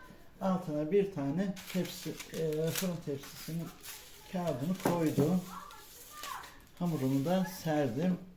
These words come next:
Arkadaşlar, bir yarısı vite yağı, yarısı sıvı yağı olmak üzere yağımı da erittim, hazırladım.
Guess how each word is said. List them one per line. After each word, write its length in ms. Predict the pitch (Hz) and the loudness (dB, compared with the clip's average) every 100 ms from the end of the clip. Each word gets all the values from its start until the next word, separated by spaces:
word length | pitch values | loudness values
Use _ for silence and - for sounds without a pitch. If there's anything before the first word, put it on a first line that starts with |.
| - - - - - - - - - - - - - - - | -20 -16 -16 -16 -16 -18 -18 -16 -14 -16 -18 -20 -20 -10 -2
Arkadaşlar, 760 | 160 190 175 - 151 151 - | 0 4 4 4 2 0 2
bir 480 | 208 220 190 160 147 | 2 2 2 0 -2
yarısı 760 | 165 208 226 - 208 208 220 170 | 4 6 6 4 2 4 4 4
vite 260 | 175 196 196 | 0 4 4
yağı, 340 | 170 156 185 | 6 6 4
yarısı 420 | 170 175 175 170 | 2 2 0 -4
sıvı 320 | 160 - 180 | -6 -2 0
yağı 220 | 180 147 147 | 2 4 4
olmak 460 | 165 170 151 143 | 2 2 2 0
üzere 340 | 180 165 151 180 | 0 2 2 4
yağımı 440 | 160 170 143 139 | 4 4 2 2
da 80 | 180 | 2
erittim, 760 | 170 165 156 - - 151 185 175 170 | 2 4 2 -2 -2 4 4 4 2
hazırladım. 720 | 165 156 123 123 143 185 | 2 2 2 2 2 2